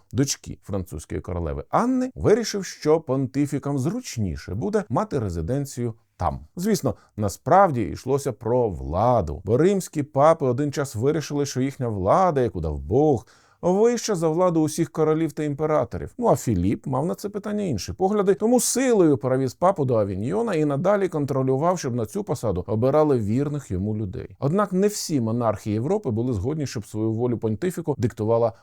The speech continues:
Франція. Тому за сімдесят років папі вдалося таки вирватися з полону і повернутися до Риму. Утім, тут він знову не знайшов спокою. Адже європейські феодали продовжували намагання вплинути на призначення пап, а церква, отримавши негативний досвід сидіння під рукою феодала, вирішила, що папою годен бути лише корінний римлянин.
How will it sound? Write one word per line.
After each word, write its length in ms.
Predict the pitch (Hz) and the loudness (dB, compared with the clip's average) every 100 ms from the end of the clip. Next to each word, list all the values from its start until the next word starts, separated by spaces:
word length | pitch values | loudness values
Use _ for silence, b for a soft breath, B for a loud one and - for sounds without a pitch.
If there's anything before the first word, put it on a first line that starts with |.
| _ | _
Франція. 600 | - 143 120 73 - - - | 0 2 2 -2 -8 -10 -2
Тому 260 | 185 214 | 2 4
за 120 | 180 | 2
сімдесят 460 | 170 160 147 180 185 | 2 0 0 -2 2
років 280 | 233 233 156 | 2 0 -2
папі 240 | 160 160 | 0 0
вдалося 540 | 131 110 170 135 98 101 | 2 4 4 4 -2 -8
таки 220 | 101 156 | -6 -4
вирватися 580 | 101 120 107 - - 92 | 0 0 -2 -6 -10 -10
з 60 | |
полону 400 | - 190 220 208 | -4 2 2 2
і 120 | 185 214 | 0 0
повернутися 800 | 135 117 110 101 117 - - 95 | 0 0 0 0 -4 -6 -8 -6
до 160 | 98 | -4
Риму. 320 | 104 90 - - | -4 -4 -8 -8
Утім, 340 | 101 104 127 101 | -4 0 0 2
тут 240 | 131 - | 0 0
він 160 | 101 92 | -2 -2
знову 380 | 101 156 165 131 | 0 0 0 -2
не 240 | 104 117 | 0 0
знайшов 400 | 101 98 - 98 | -2 -6 -6 -10
спокою. 420 | - 82 - - - | -10 -12 -12 -14 -2
Адже 340 | 131 147 120 110 | 4 4 4 0
європейські 640 | 98 117 - 117 - 95 | 0 0 2 2 2 -6
феодали 480 | 135 147 208 226 220 | -2 2 6 6 4
продовжували 800 | 156 185 156 160 185 185 185 190 | 2 2 6 6 6 2 0 0
намагання 460 | 156 135 135 160 | 0 0 0 0
вплинути 680 | 160 - - 139 147 147 147 | -2 -4 -2 0 2 0 -2
на 100 | 135 | -4
призначення 580 | - 107 104 101 131 143 | -4 -4 -4 -6 -6 -2
пап, 220 | 220 220 - | 2 2 2
а 140 | 117 | 0
церква, 600 | - - 214 214 104 90 | 0 2 4 4 0 -2
отримавши 500 | 117 127 139 135 - | 0 0 0 0 -2
негативний 600 | 120 127 135 151 123 101 | -2 -2 -2 -2 0 0
досвід 360 | 98 120 110 95 | -2 -2 -4 -8
сидіння 400 | - 104 104 92 | -6 -4 -4 -6
під 160 | - 104 | -4 -4
рукою 380 | 90 85 104 110 | -4 -4 -2 -2
феодала, 500 | - 180 208 277 262 | 0 2 4 4 2
вирішила, 500 | 156 196 180 - 110 | 6 6 6 2 -2
що 160 | - 87 | -2 -4
папою 520 | - 214 - 120 87 | 2 4 4 0 -2
годен 420 | 80 131 175 147 127 | -2 0 0 0 0
бути 200 | 165 139 | 0 0
лише 340 | 120 - 185 | 0 0 -2
корінний 720 | - 147 143 120 113 131 147 | 0 0 0 0 0 0 0
римлянин. 640 | 82 90 160 151 98 73 | 0 2 4 2 0 -2